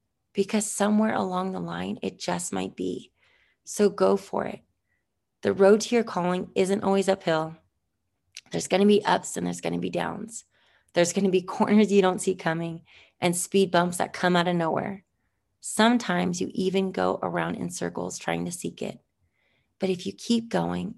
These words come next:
and you keep seeking and you don't give up, you will fulfill it. So keep going. So if you like this episode, I would love it if you gave it a rating or review. Also, the episode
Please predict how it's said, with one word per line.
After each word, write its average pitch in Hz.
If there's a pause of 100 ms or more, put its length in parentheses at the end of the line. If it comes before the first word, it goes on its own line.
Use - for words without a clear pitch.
and 185
you 180
keep 208
seeking 170 (220)
and 180
you 175
don't 196
give 190
up, - (1000)
you 180
will 175
fulfill -
it. - (640)
So -
keep -
going. - (840)
So -
if 202
you 214
like 226
this 233
episode, 180
I 202
would 208
love 208
it 208
if 214
you 208
gave 190
it 190
a 185
rating 185
or 180
review. 214 (520)
Also, 196 (520)
the -
episode 220